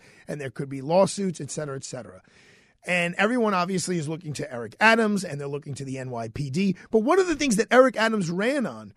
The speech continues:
was that the N Y P D is supposed to be solving crime and criminals, not mental illness on the streets of New York, not homelessness on the streets of New York. And I'm, I'm, I'm beating a dead horse, but we're eighteen days in.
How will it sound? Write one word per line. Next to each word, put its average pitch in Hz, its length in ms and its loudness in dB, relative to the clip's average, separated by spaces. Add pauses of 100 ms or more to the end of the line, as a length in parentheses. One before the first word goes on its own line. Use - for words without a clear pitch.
(240)
was 214 160 0
that 226 140 2
the 220 200 -8
N 330 220 0
Y 262 160 4
P 220 260 0
D 208 220 0
is 165 160 -4
supposed 196 320 0
to 175 40 -8
be 165 120 0
solving 170 420 0
crime 160 560 4
and 151 160 -4
criminals, 156 540 -2 (440)
not 214 420 4 (120)
mental 190 500 0
illness 190 360 2
on 156 100 -2
the 143 60 -2
streets 185 340 -4
of 147 140 -2
New 156 140 -4
York, 160 360 0 (180)
not 185 220 2
homelessness 185 720 4
on 139 80 -10
the 131 80 -10
streets 143 320 -10
of 131 80 -10
New 131 100 -8
York. 120 400 -8 (500)
And 170 360 -2
I'm, 147 260 -8
I'm, 139 260 -14
I'm 135 340 -8 (100)
beating 208 260 -2
a 226 60 0
dead 185 240 2
horse, 151 260 0
but 156 140 -10
we're 139 200 -6
eighteen 180 440 2
days 196 280 8
in. 143 300 -2